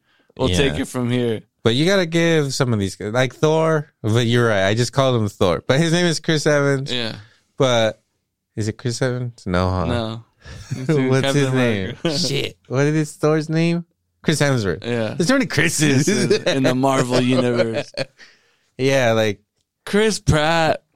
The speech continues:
Speaker 2: Chris Pratt.
Speaker 1: <laughs>
Speaker 2: Like those, he's a star.
Speaker 1: Yeah.
Speaker 2: And Marvel made him a star
Speaker 1: Yeah.
Speaker 2: with Guardians of the Galaxy.
Speaker 1: Yeah, but he's also in Jurassic, which
Speaker 2: Yeah.
Speaker 1: is okay, you know?
Speaker 2: Yeah.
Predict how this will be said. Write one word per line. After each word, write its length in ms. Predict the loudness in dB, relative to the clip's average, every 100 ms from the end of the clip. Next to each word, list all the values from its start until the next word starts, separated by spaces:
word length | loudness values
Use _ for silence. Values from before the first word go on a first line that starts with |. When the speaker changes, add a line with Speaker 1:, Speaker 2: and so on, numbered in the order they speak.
| -6 -2
Speaker 2:
Chris 300 | 0 2 0
Pratt. 300 | 0 0 2
Speaker 1:
<laughs> 60 | 0
Speaker 2:
Like 120 | 0
those, 520 | 2 2 2 -2 -6 -16 -4
he's 360 | 0 2 2 0
a 120 | -2
star. 600 | -2 0 2 2 0 -4
Speaker 1:
Yeah. 260 | -6 -6 -6 -4
Speaker 2:
And 220 | 0 2
Marvel 540 | 2 2 2 2 0 0
made 380 | 0 0 0
him 320 | 0 0 0 0
a 160 | -2
star 400 | -4 -4 -2 -2
Speaker 1:
Yeah. 320 | -2 -2 -4 -4
Speaker 2:
with 140 | 0
Guardians 360 | 2 2 2 0
of 60 |
the 80 | -2
Galaxy. 440 | 0 0 0 -2 0
Speaker 1:
Yeah, 140 | 0
but 80 | 0
he's 140 | 0 0
also 240 | 0 -2
in 80 | -2
Jurassic, 640 | 0 0 -2 -4 -10 -8
which 140 | -4 0
Speaker 2:
Yeah. 580 | 2 4 4 2 0
Speaker 1:
is 40 | -2
okay, 80 | -6
you 100 | -10
know? 260 | -10 -12 -16 _
Speaker 2:
Yeah. 540 | -2 2 2 2 -2